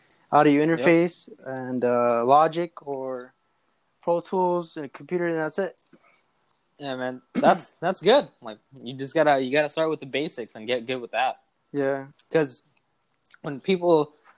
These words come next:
Speaker 2: when people think, when I'm doing my podcast, they think I'm, like, in a Joe Rogan type of room with, like,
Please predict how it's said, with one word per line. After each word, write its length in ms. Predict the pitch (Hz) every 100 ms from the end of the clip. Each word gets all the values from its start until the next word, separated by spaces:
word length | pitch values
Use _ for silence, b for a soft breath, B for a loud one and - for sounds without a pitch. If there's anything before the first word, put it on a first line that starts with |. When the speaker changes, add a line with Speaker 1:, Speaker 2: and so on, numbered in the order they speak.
| _
Speaker 2:
when 120 | 143
people 220 | 139 175 160
think, 260 | 175 165 -
when 160 | 147
I'm 160 | 156 156
doing 180 | 156 160
my 120 | 127
podcast, 540 | - 156 160 175 156
they 140 | 139 151
think 260 | 160 151
I'm, 160 | 139 135
like, 200 | 139 135
in 60 | 127
a 120 | 127
Joe 340 | 127 151 156
Rogan 420 | 139 151 156 165 160
type 240 | 160 156
of 80 | 147
room 280 | 156 165 165
with, 120 | 139
like, 220 | 135 117